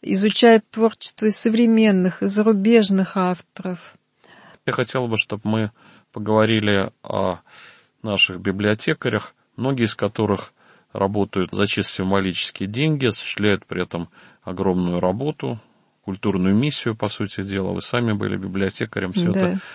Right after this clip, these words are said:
Speaker 2: прекрасно
Speaker 1: Да,
Speaker 2: знаете.
Speaker 1: да.
Speaker 2: Люди, которые имеют отношение к литературе, интересуются ей. Ну, как правило, все были на каких-то библиотечных мероприятиях, по-, потому что многие библиотеки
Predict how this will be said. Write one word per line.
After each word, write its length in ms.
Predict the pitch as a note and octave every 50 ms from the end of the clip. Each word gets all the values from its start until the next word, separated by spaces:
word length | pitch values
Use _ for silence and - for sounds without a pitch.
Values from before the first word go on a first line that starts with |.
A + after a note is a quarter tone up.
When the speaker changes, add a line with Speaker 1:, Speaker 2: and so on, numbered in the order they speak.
| - _
Speaker 2:
прекрасно 380 | - G#2+ - G#2+ G2+ C#3+ G#3+
Speaker 1:
Да, 60 | G#3+ G2
Speaker 2:
знаете. 480 | F#2+ G#2+ A#2+ B2+ C3 B2+ A2+ G2+ G2+ G#2+
Speaker 1:
да. 60 | G2+ - - - - - - _ - G#2
Speaker 2:
Люди, 160 | G2+ F#2+ G#2+
которые 600 | F#2 - F#2 F2+ - F#2+ F2+ F2+ F2+ F2 E2+ - - -
имеют 260 | - F#2 G2 F#2+ F2
отношение 380 | - F#2+ F2+ - - F#2 F2 -
к 80 | -
литературе, 680 | F#2+ F2+ - - F#2+ G2 F#2+ - - C#3+ C3 A2+ G2+ - - - - - - - - - _ _
интересуются 800 | - F#2+ - - G2+ G2 G2 - - D3 C#3+ C#3 - - - A#2+
ей. 320 | A2 G#2+ G#2+ G2+ G2 F#2 - - - _ _
Ну, 720 | - - G#2+ A#2 A#2+ A#2 A2+ A2 G#2+ G2+ G2 F2 - - - - - _ _ _ _ _
как 200 | - G#2+ G2+ -
правило, 420 | - A#2 A#2 A2+ A2 G#2 G2 - _ - - -
все 380 | _ - - - A#2+ A#2 A2 G#2+ -
были 420 | - G#2 G#2+ A#2+ A2+ G2+ F#2 F2 E2+
на 140 | E2 E2+
каких-то 420 | - F2+ E2+ - E2 D#2 - - F2+
библиотечных 720 | E2 F2+ E2+ F#2 F#2 F#2+ G2 - F#2 F2 - - - -
мероприятиях, 720 | F2+ F2+ F#2 F#2+ G2 - G#2 C3 D3+ D3+ - - G#2 - -
по-, 180 | - G2+ - - _ _
потому 300 | - G2 - G2+ G2+ F#2+
что 160 | - - G#2
многие 380 | G#2 G#2+ G#2 G2 F#2 F2 F2 F2
библиотеки 760 | E2+ F#2 F2+ F2+ F#2+ F#2+ G2 - - G2 F2 E2 - - -